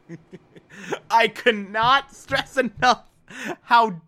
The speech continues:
dumb this person is. Jesus Christ. Uh, so yeah,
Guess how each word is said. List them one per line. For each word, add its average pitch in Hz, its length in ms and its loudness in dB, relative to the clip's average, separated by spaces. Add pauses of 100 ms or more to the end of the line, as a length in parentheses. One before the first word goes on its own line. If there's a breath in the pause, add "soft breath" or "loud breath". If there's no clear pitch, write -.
(120)
dumb 240 440 4
this 233 240 -4
person 220 500 -2
is. 202 540 -4 (540 loud breath)
Jesus 208 1600 2
Christ. 170 840 0 (440 soft breath)
Uh, 190 240 2
so 196 120 -8
yeah, 294 260 2